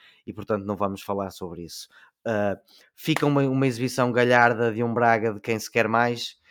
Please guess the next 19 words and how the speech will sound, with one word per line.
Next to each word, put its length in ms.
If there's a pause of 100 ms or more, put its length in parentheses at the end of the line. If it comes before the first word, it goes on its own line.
(260)
e 260
vamos 240
ver 240
o 40
que 80
é 40
que 80
as 80
próximas, 640
eh, 520
eh, 1000
jornadas 580
vão, 420
vão 180
dar, 300
sendo 320
que 320 (360)
este 220
Famalicão, 760